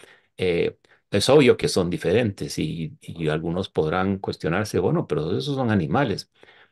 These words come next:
¿sí? Que tienen que ver con las personas como tal. Y lo que quiero aquí explicar sobre ese punto es que, desde luego, todas las personas somos, eh, biológicamente iguales, pues todos tenemos los mismos órganos, ¿sí?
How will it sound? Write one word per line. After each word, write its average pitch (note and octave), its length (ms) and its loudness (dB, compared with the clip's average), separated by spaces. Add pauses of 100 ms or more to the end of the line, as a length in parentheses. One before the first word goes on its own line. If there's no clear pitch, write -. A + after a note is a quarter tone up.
(120)
¿sí? B2 200 -8
Que - 140 -4
tienen G#2 240 0
que G2 140 2
ver G#2 160 0
con G#2 180 0
las D#2 180 -2
personas - 540 -2
como - 260 -8
tal. A#2+ 560 -2
Y F#2+ 200 -14
lo F#2 160 -10
que - 160 -10
quiero G#2+ 260 2
aquí A2+ 240 -2
explicar A2 480 -4
sobre F#2 280 -4
ese A2+ 140 -2
punto A#2+ 340 -2
es A2+ 100 -2
que, C3 220 0 (360)
desde G#2 320 4
luego, B2 320 6
todas G#2 220 2
las G2+ 120 -2
personas F#2 460 -4
somos, F#2+ 460 -4
eh, E2 260 0
biológicamente E2+ 880 -2
iguales, D#2+ 460 2
pues - 200 0
todos D#2+ 280 4
tenemos F2 400 -2
los C#2+ 160 -4
mismos D#2+ 380 -6
órganos, E2+ 640 -2
¿sí? B2 240 -6